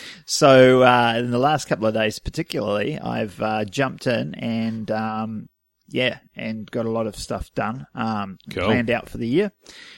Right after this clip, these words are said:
Speaker 1: And so, yeah, but there's not much I can share about any of that at the moment.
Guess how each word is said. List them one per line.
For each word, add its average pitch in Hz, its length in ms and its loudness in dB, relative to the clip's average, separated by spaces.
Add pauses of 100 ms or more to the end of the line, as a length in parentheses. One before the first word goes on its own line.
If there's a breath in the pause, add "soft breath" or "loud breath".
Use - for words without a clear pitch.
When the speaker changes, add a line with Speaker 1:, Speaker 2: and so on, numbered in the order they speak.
(140 loud breath)
Speaker 1:
And 113 340 0
so, 113 440 -2 (220)
yeah, 185 260 0 (100)
but 123 140 0
there's 135 180 -2
not 175 200 -8
much - 260 -8
I 127 80 -4
can 123 160 -8
share 240 340 -6
about 139 260 -4
any 107 180 -4
of 90 100 -12
that 98 240 -10
at - 80 -14
the 110 60 -14
moment. 127 340 -8